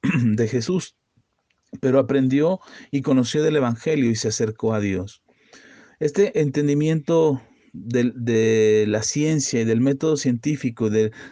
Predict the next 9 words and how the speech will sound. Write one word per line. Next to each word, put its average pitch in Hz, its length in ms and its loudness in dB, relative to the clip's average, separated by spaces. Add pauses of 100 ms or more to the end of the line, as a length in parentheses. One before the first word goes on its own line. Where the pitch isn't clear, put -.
descubrimiento, 135 960 0 (280)
le 135 180 4
hizo 170 420 -2
a 131 80 2
Lucas 120 680 0
hacer 143 300 0
una 175 140 2
investigación 135 840 0
exhaustiva 120 920 -2